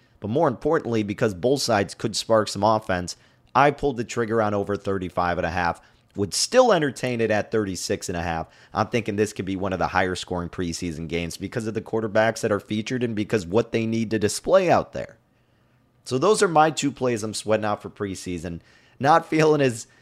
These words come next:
as strong about the Bears now, but hey, I think situationally you could still make a case for 'em, and I still like 'em despite the line movement.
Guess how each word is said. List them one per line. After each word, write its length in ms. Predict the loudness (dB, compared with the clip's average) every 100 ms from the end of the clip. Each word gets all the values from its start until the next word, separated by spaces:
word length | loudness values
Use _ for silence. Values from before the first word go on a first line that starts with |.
| _ _ _ -6
as 140 | -4
strong 400 | 2 6 6 6
about 240 | 6 4
the 80 | 2
Bears 400 | 2 6 6 4
now, 200 | 2 2
but 160 | 2 2
hey, 240 | 2 2 0
I 220 | 0 0
think 460 | -2 _ -2 -2
situationally 1080 | -4 -4 -2 0 2 2 0 -2 0 0 -2 -6
you 120 | -8
could 180 | -6 -4
still 280 | -2 0 2
make 240 | 2 0
a 60 | -4
case 340 | -4 -2 -2
for 180 | -4 -6
'em, 80 | -4
and 100 | -6
I 60 | -8
still 300 | -2 -2 0
like 280 | -2 -4
'em 100 | -8
despite 440 | -6 -6 -2 -4 -4
the 80 | -8
line 320 | -8 -8 -10
movement. 340 | -14 -18 -20